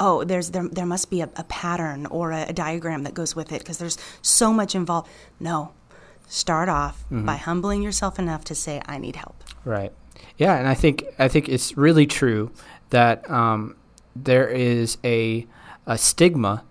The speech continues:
Speaker 2: that, you know, reaching or asking or, or being, uh, uh, vulnerable enough to come to someone is weak. And it's, it's, it's, it's pitiful and it's sad in their eyes that you can't, you can't be strong enough to deal with it yourself. But the truth is,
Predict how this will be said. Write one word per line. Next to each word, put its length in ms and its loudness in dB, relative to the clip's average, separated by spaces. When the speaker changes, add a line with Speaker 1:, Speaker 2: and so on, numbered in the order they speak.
Speaker 2:
that, 340 4
you 160 0
know, 280 -2
reaching 540 4
or 120 2
asking 500 2
or, 200 -2
or 100 4
being, 560 0
uh, 40 -6
uh, 400 0
vulnerable 640 4
enough 240 -2
to 80 -4
come 300 0
to 100 0
someone 360 0
is 140 -6
weak. 380 -8
And 160 0
it's, 220 -2
it's, 340 -4
it's, 200 -6
it's 200 -6
pitiful 560 -2
and 80 -2
it's 220 -6
sad 440 4
in 160 -2
their 200 0
eyes 280 2
that 120 -8
you 100 -4
can't, 320 -6
you 80 -2
can't 220 -2
be 80 -2
strong 340 0
enough 240 -6
to 80 -12
deal 240 -6
with 160 -10
it 60 -12
yourself. 400 -2
But 120 -8
the 80 -6
truth 300 2
is, 280 2